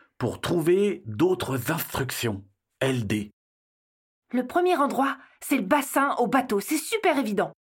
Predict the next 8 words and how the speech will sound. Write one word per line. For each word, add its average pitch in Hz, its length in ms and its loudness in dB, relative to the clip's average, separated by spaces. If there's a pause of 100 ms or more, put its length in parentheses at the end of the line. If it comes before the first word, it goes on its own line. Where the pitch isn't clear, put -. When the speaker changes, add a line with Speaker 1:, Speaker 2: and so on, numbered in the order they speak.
(220)
Speaker 1:
Et 131 80 -2
le 127 60 -4
deuxième, 180 460 -4 (540)
l'aire 131 280 0
de 123 100 0
jeu 120 100 -2
du 147 120 -4
parc ? - 340 -2